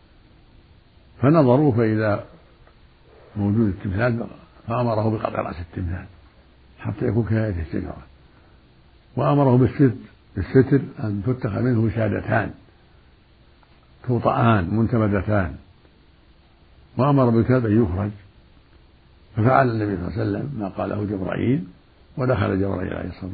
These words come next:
والسلام، وصار الكلب وجدوه تحت ظلهم، أدخله الحسن والحسين، جروا،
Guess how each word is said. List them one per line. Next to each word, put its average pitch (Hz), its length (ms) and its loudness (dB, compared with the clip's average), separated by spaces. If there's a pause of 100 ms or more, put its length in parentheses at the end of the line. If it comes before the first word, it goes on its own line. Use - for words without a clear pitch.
والسلام، 80 340 -14 (1080)
وصار 131 360 4
الكلب 143 320 2 (220)
وجدوه 110 680 2 (500)
تحت 87 240 -8
ظلهم، 110 680 2 (1500)
أدخله 110 400 2
الحسن 107 360 0
والحسين، 98 640 -2
جروا، 113 260 6